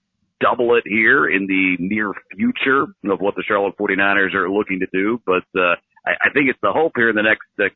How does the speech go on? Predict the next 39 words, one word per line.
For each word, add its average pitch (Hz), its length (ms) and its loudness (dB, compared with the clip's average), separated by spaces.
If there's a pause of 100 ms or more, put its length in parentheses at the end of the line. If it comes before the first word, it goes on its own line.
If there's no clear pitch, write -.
couple 113 320 -2
years 95 520 2
to 95 80 -12
get 107 200 -2
that 101 300 2
done. 107 320 2
And, 92 320 0
uh, 95 200 0
you 90 100 -4
know, 87 140 -2
there's 104 200 -2
been 95 160 -10
talks 101 380 -2
of 90 140 -2 (380)
maybe 73 220 -6
trying 98 220 0
to 98 40 -4
play 104 200 0
a 101 100 0
game 101 220 0
or 98 80 -2
two 107 180 -4
at 95 100 -4
Bank 101 260 0
of 90 40 -10
America 101 460 0
Stadium. 107 400 2
Do 87 100 -4
they 85 100 -2
need 104 140 -2
to 107 80 -6
play 104 560 2
a 92 220 -6
season 107 480 -6
somewhere 98 340 0
else 110 280 0 (120)
just 104 220 -2
as 95 160 -6
the 90 80 -12